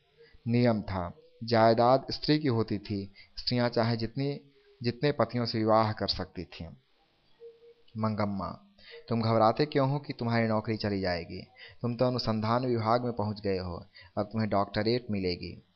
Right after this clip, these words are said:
कुमार स्वामी, आज के युग में पढ़ाई लिखाई की आवश्यकता नहीं। हमारे पास तेलुगु के कई एमए मौजूद हैं, परंतु किसी कविता का अर्थ समझाने को कहो तो वे नहीं समझा पाएंगे।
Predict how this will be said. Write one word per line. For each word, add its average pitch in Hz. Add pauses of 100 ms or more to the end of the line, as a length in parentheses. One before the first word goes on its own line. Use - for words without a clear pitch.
(220)
कुमार 101
स्वामी, 92 (360)
आज 117
के 123
युग 120
में 135
पढ़ाई 110
लिखाई 113
की 110
आवश्यकता 101
नहीं। 87 (480)
हमारे 110
पास 113
तेलुगु 117
के 131
कई 117
एमए 107
मौजूद 101
हैं, 90 (300)
परंतु 113
किसी 120
कविता 117
का 113
अर्थ 117 (100)
समझाने 113
को 117
कहो 110 (260)
तो 113
वे 110
नहीं 107
समझा 101
पाएंगे। -